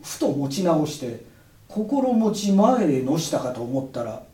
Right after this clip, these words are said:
白い羽がまたちらりと動いた。文鳥の足は向こうの止まり木の真ん中あたりに具合よく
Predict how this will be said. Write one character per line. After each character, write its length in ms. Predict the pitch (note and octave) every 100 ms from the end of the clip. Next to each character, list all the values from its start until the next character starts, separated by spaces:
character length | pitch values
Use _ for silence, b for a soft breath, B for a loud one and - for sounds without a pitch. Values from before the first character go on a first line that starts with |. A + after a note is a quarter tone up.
| _ _ -
白 380 | - - B3+ B3+
い 80 | D#3+
羽 240 | B2+ B2+
が 160 | A#2+ A#2
ま 220 | C3+ F3
た 160 | B3 A#3+
ち 180 | -
ら 140 | G3+ F#3
り 100 | C#3+
と 100 | - -
動 200 | A#2+ D4+
い 60 | -
た。 100 | - - - - - - - - - - - _ _ _ -
文 240 | C3+ F#3
鳥 220 | F3 E3+ E3
の 140 | D#3
足 200 | C#3 D3+
は 220 | C3+ B2+ - C3+
向 240 | C#3+ D#3
こ 240 | F3+ F3
う 20 | F3
の 160 | D#3+
止 140 | D3 D#3
ま 140 | E3+
り 100 | D#3+
木 100 | D3+
の 140 | A2+
真 140 | A2+ C3+
ん 100 | D3+
中 320 | D3+ C#3+ C3+
あ 40 |
た 140 | B2+ A2
り 80 | G#2
に 260 | G#2 G2+ - b b - B2
具 200 | C3+ D3
合 100 | E3
よ 220 | D#3+ C#3
く 160 | -